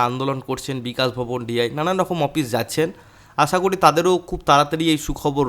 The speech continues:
রইবে। আপনারা যারা সিক্স এবং সেভেন ফেজে রয়েছেন তারা ধৈর্য ধরুন, আশা করি আপনারাও আপনাদের যে স্যালারি, সে স্যালারি কিন্তু ইনক্রিমেন্ট হবে।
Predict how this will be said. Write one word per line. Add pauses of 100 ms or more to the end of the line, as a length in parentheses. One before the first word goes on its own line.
রইবে। (920)
আপনারা (280)
যারা (480)
সিক্স (140)
এবং (120)
সেভেন
ফেজে
রয়েছেন (140)
তারা (220)
ধৈর্য (140)
ধরুন, (300)
আশা
করি (100)
আপনারাও (220)
আপনাদের
যে
স্যালারি,
সে
স্যালারি
কিন্তু (120)
ইনক্রিমেন্ট
হবে।